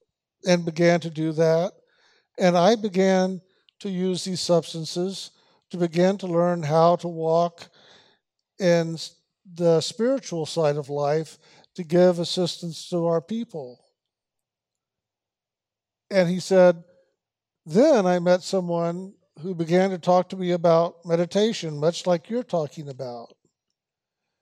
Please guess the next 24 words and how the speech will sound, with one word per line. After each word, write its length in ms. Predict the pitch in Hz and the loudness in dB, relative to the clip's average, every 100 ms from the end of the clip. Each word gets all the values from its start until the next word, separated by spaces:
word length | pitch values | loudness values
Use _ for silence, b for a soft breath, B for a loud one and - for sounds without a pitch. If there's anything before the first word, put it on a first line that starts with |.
| _ | _
And 160 | 180 175 | -4 0
so 160 | 202 | 2
I 80 | 208 | 2
thought 320 | 208 220 208 | 2 4 4
I 100 | 202 | 4
would 140 | 202 190 | 2 -2
just 260 | 196 240 | -6 -8
try 300 | - 220 208 | -4 2 2
that 460 | 196 202 202 156 - | 6 6 6 4 -2
to 100 | 160 | -12
see 560 | - - 196 190 190 165 _ _ _ | -10 -6 -4 -2 -4 -6 _ _ _
if 120 | 180 | -4
there 120 | 185 | 0
was 200 | 180 165 | 0 0
anything 480 | 180 190 180 185 165 | -2 -4 -2 -2 -2
to 240 | - 214 220 | -8 -10 -6
that." 380 | 165 139 123 123 _ _ _ _ _ _ _ _ _ _ _ _ _ _ _ _ _ _ _ | -4 -4 -8 -14 _ _ _ _ _ _ _ _ _ _ _ _ _ _ _ _ _ _ _
And 160 | 196 180 | 0 0
he 100 | 208 | 0
said, 340 | - 214 185 - _ | 4 6 4 0 _
"For 520 | _ - - 196 190 | _ -20 -2 2 2
weeks 480 | 175 196 277 - - | 2 0 -4 -4 -4
and 120 | 202 | -4
months, 600 | 190 220 208 156 - - | 0 0 0 -2 -10 -12